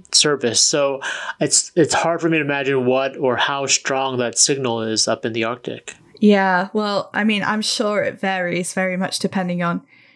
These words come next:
Speaker 2: whereabouts you are. Um, and I imagine it comes and goes quite a lot. I mean, it's, I know that in,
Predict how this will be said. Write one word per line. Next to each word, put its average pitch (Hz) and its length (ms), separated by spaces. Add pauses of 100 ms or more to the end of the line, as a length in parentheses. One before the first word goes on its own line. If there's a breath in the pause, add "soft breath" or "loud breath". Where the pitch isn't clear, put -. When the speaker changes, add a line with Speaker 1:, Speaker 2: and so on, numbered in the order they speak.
(180 soft breath)
Speaker 2:
whereabouts 180 580
you 180 140
are. 170 380 (200)
Um, 185 340
and 185 140
I 185 80
imagine 190 360
it 165 180 (180)
comes 196 320
and 185 140
goes 185 380
quite - 260
a 170 40
lot. 185 420 (320 soft breath)
I 214 60
mean, 226 200
it's, - 400 (120)
I 233 100
know 262 320
that 220 240
in, 208 340